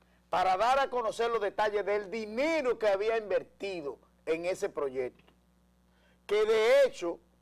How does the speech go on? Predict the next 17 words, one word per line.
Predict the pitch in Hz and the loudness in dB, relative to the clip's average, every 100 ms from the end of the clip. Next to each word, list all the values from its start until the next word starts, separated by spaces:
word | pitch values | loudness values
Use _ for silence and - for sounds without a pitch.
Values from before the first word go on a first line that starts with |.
| _ | _
Cristóbal | 175 170 - 202 214 | -6 -6 -2 0 0
Marte | 196 180 180 | 0 -2 -2
estaba | 175 185 185 | -2 0 0
muy | 185 | 0
agradecido | 185 180 165 143 - 254 294 143 | 0 2 2 -2 -8 -6 -4 -4
por | 135 | -6
eso, | 113 - 110 _ _ _ _ _ - | -10 -14 -20 _ _ _ _ _ -6
porque | 196 196 | -2 0
el | |
gobierno | 175 175 190 220 | 0 0 0 0
verdaderamente | 214 190 185 208 196 185 | 0 2 2 0 -2 -8
se | 175 190 | -4 0
la | 170 156 | 2 2
lució | 147 127 - 175 233 - - _ _ 160 | 0 -8 -4 2 2 2 -10 _ _ -8
invirtiendo | 160 151 - 156 160 156 | -6 -8 -8 -4 -4 -2
en | 131 | -8
eso. | 120 - - | -10 -16 -20